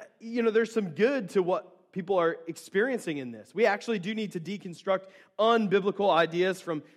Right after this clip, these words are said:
toxic church settings that we have experienced, unbiblical ideas, uh, from cultural ways in which the, uh, the church has been corrupted.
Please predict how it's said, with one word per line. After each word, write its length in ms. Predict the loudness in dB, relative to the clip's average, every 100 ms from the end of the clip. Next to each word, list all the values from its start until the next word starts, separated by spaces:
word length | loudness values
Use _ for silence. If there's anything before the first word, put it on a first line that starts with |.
| _
toxic 560 | -2 -2 -2 -6 -6 -6
church 280 | -10 -10 -4
settings 380 | 0 0 0
that 140 | -4 -2
we 80 | -2
have 120 | -2
experienced, 720 | -10 -12 -6 -4 -2 -4 -4
unbiblical 560 | -4 -2 -4 -4 -2 2
ideas, 560 | 2 0 0 0 -4 -14 -20 -2
uh, 160 | -2 -2
from 260 | -4 -6 -6 _
cultural 640 | -6 -6 -6 -4 0 2 2
ways 400 | 2 2 2 -2
in 60 |
which 180 | -8 -8
the, 160 | -10 -10 -8 -6 -6 -8
uh, 40 |
the 80 | -14
church 280 | -10 -10 -10
has 100 | -8
been 160 | -8
corrupted. 720 | -6 -2 0 0 -2 -2 -4